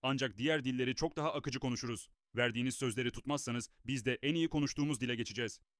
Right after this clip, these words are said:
Eğerlediğiniz ata binersiniz." Arakçı,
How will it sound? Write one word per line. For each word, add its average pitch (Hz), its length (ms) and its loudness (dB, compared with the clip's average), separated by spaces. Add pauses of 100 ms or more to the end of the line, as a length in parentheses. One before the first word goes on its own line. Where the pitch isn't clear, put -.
Eğerlediğiniz 123 640 2
ata 127 200 -2
binersiniz." 117 520 -2 (340)
Arakçı, 120 440 -2